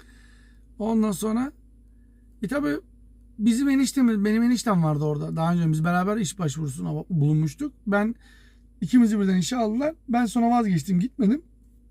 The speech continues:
O gitti. Tabii bir senedir orada çalışıyordu. Ben arkasından geldiğim için beni böyle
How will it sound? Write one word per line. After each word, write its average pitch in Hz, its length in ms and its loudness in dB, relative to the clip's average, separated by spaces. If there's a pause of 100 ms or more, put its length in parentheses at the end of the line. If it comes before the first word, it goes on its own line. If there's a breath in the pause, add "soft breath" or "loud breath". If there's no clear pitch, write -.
(360)
O 202 140 2
gitti. 185 440 -2 (760 soft breath)
Tabii 254 220 -2
bir 226 60 0
senedir 233 300 0
orada 202 220 2
çalışıyordu. 202 560 -4
Ben 254 80 -4
arkasından 233 460 -4
geldiğim 190 300 0
için 285 260 -2
beni 240 200 4
böyle 247 260 0